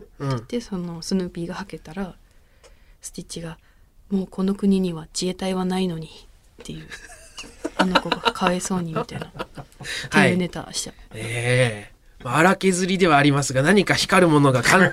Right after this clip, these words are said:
Speaker 1: <laughs>
Speaker 2: ね。光るものを感じるコントですね。
Speaker 1: うん。
Speaker 2: うん。
Speaker 1: それ、だ、そうですね。
Speaker 2: うん。
Speaker 1: でも、無理だ。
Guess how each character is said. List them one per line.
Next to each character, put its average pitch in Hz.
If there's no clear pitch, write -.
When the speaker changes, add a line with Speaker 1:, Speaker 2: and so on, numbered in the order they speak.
Speaker 1:
<laughs> -
Speaker 2:
ね。 190
光 175
る 170
も 156
の 147
を -
感 214
じ 214
る 214
コ 202
ン 170
ト 123
で -
す -
ね。 196
Speaker 1:
う 180
ん。 175
Speaker 2:
う 117
ん。 101
Speaker 1:
そ 208
れ、 214
だ、 190
そ -
う 202
で 175
す -
ね。 160
Speaker 2:
う -
ん。 -
Speaker 1:
で 196
も、 185
無 185
理 262
だ。 269